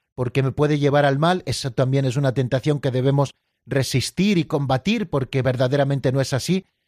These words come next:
Dios ha creado las cosas para que nosotros podamos usarlas en nuestra búsqueda de Él y en nuestro sostenimiento, sin poner en ellas nuestro corazón.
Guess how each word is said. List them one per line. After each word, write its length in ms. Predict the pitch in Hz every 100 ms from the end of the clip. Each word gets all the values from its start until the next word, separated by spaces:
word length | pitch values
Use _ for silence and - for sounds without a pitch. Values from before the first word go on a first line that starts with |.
| _ _
Dios 260 | 131 135
ha 80 | 139
creado 340 | - 131 131 131
las 180 | 123
cosas 360 | - 156 156 135
para 280 | - 123 127
que 180 | - 123
nosotros 540 | 123 - 180 165 131
podamos 460 | - 127 160 196 160
usarlas 460 | 160 175 160 139 - _
en 140 | - 139
nuestra 340 | 135 - 139
búsqueda 460 | 123 156 - 147 139
de 160 | 131
Él 100 | 180
y 60 | 175
en 80 | 139
nuestro 320 | 139 - 139
sostenimiento, 920 | 151 131 151 156 180 214 202 175 208 _ _
sin 200 | - 175
poner 280 | 135 131 170
en 120 | 196
ellas 200 | 170 180
nuestro 320 | 175 175 175 170
corazón. 420 | 185 175 214